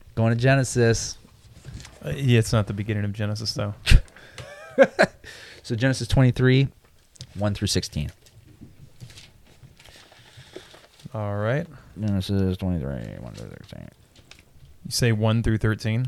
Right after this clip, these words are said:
Speaker 1: One through sixteen. And if you're
Speaker 2: Oh, okay, I see.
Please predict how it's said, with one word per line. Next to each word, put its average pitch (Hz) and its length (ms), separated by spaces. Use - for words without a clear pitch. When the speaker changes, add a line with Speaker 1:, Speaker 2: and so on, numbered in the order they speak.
Speaker 1:
One 117 180
through 104 160
sixteen. 80 800
And 92 100
if 85 100
you're - 80
Speaker 2:
Oh, 120 1160
okay, 107 260
I 104 80
see. 101 300